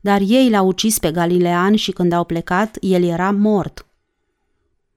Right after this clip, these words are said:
"Acestea nu sunt vorbe pe care le-aș fi auzit de la alții.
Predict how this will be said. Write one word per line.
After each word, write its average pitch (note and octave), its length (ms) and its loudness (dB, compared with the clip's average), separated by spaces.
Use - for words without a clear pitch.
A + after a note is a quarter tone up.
"Acestea G#3 480 -2
nu A3 100 4
sunt B3 240 2
vorbe F3 320 0
pe E3+ 100 -6
care E3+ 260 -2
le-aș E3+ 280 -4
fi E3+ 140 -4
auzit E3+ 280 -2
de E3+ 80 -6
la F#3+ 160 -2
alții. E3 460 -8